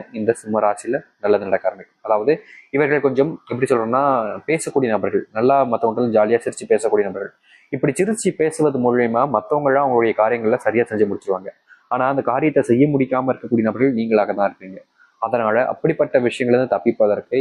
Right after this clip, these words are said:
இந்த சிம்ம ராசிக்காரர்கள் மற்றவர்கள் எந்த ஒரு வேலையை செய்தாலும் செய்யாவிட்டாலும் உங்களுடைய கடமையை நீங்கள் செய்த பிறகு எல்லாத்தையுமே செய்ய போங்க, சரியானதாக இருக்கும். வெளியூர் பயணங்கள் மேற்கொள்றீங்க அப்படின்னா இன்று நல்ல காலங்கள்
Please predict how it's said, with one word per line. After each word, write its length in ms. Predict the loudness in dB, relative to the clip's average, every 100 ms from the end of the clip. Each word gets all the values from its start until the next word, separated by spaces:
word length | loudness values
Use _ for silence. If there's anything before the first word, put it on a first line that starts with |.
| -4
இந்த 200 | -2 -2
சிம்ம 280 | 0 -2 0
ராசிக்காரர்கள் 640 | 0 -2 -4 -2 0 -2 -4 _ _ _ _ _ _ _ _ _ _ _ -20 -20 _ -8
மற்றவர்கள் 500 | -6 -2 2 4 2 4
எந்த 300 | 2 4 4
ஒரு 160 | 4 4
வேலையை 300 | 4 4 2
செய்தாலும் 400 | 4 2 2 0
செய்யாவிட்டாலும் 520 | 2 2 2 0 -2 -4
உங்களுடைய 340 | 0 2 2
கடமையை 380 | 0 -2 0 -2
நீங்கள் 300 | 0 0 0
செய்த 200 | 0 2
பிறகு 280 | 2 0 0 -2
எல்லாத்தையுமே 460 | 0 0 -2 -8 -8
செய்ய 240 | -8 -10 -6
போங்க, 240 | -4 -2 -4 _ _ _
சரியானதாக 520 | -6 -2 0 0 0
இருக்கும். 280 | -2 -4 -4 0
வெளியூர் 380 | 2 4 2 0
பயணங்கள் 340 | -2 -2 0
மேற்கொள்றீங்க 480 | -2 0 0 2 0
அப்படின்னா 240 | -2 -2 -2
இன்று 180 | -6 -2
நல்ல 160 | -2 0
காலங்கள் 380 | 0 0 -2